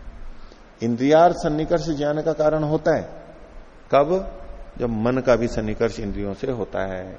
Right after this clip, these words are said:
यानी मन की अपेक्षा से ही इंद्रियार्थ सन्निकर्ष ज्ञान का कारण होता है। ये वैसे ही सिद्ध है, हमने कह ही, कह ही दिया है, इस सूत्र में भले ही नहीं कहा गया हो, प्रत्यक्ष के लक्षण में, वो भी संग्रहित है,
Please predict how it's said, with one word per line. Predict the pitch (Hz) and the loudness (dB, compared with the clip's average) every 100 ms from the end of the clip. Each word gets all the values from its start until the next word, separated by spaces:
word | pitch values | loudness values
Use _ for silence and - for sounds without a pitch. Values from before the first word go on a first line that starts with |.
| - | -6
यानी | 117 139 | -4 -4
मन | 117 104 135 151 151 | -4 -2 -2 -2 -4
की | 175 | -2
अपेक्षा | 170 123 131 127 - 135 123 | 0 0 -2 -2 -2 0 0
से | - 117 | 0 -2
ही | 110 107 165 165 - - - - - - | -2 2 2 2 -2 -16 -18 -20 -20 -6
इंद्रियार्थ | 131 135 147 143 131 | -4 0 4 4 2
सन्निकर्ष | - 113 117 151 143 | -2 -4 -4 -4 -4
ज्ञान | 151 123 120 123 | -4 -2 -2 -2
का | 135 | -4
कारण | - 117 117 | -4 -6 -4
होता | 110 107 143 | -4 0 2
है। | 135 - - - | 0 -4 -16 -12
ये | 107 131 | -4 -4
वैसे | 131 143 214 | -2 -4 -4
ही | |
सिद्ध | 196 - 175 | -4 -6 -4
है, | 165 | -4
हमने | 156 156 | -4 -2
कह | 156 | -2
ही, | 185 | -2
कह | 190 - 151 | -2 -6 -2
ही | 160 | -2
दिया | 180 165 113 | -2 -2 -4
है, | 117 - | -6 -10
इस | 135 - | -10 -6
सूत्र | 143 151 | -6 -4
में | 147 | -2
भले | 139 | 0
ही | 139 | 0
नहीं | 135 | -2
कहा | 127 110 104 | -2 -2 -2
गया | 95 | -4
हो, | 92 | -4
प्रत्यक्ष | - - - 123 135 123 | -8 -14 -8 -6 -4 -6
के | - 127 | -4 -2
लक्षण | 101 - 101 | -2 -6 -10
में, | 90 - - - - - - - - | -10 -14 -18 -16 -16 -16 -16 -16 -10
वो | 123 | -4
भी | 156 | -4
संग्रहित | 175 196 196 196 - | -2 -2 -2 -2 -2
है, | 104 - | -4 -4